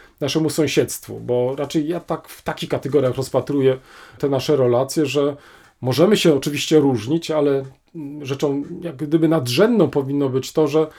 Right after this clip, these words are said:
no, to nie jest też tak, że wybraliśmy sobie to sąsiedztwo. Ono po prostu jest i tu powinniśmy szukać faktycznie jakiegoś takiego,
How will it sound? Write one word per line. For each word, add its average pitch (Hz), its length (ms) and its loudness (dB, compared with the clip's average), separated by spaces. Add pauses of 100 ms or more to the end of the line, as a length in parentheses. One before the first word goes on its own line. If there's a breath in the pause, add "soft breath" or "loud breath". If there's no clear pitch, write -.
(520 loud breath)
no, 180 160 -4 (160)
to 214 120 -6
nie 294 200 -2
jest - 220 2
też 165 180 4
tak, 151 200 2
że 139 100 -2
wybraliśmy 147 540 2
sobie 123 280 -2
to 110 120 -4
sąsiedztwo. - 640 -10
Ono 147 200 -6
po 160 120 -6
prostu - 340 -4
jest 131 400 -2
i 131 80 -16
tu 151 160 -14
powinniśmy 156 500 -4
szukać 139 380 -4 (260 soft breath)
faktycznie 151 500 -4
jakiegoś 131 1040 -6
takiego, 127 600 -2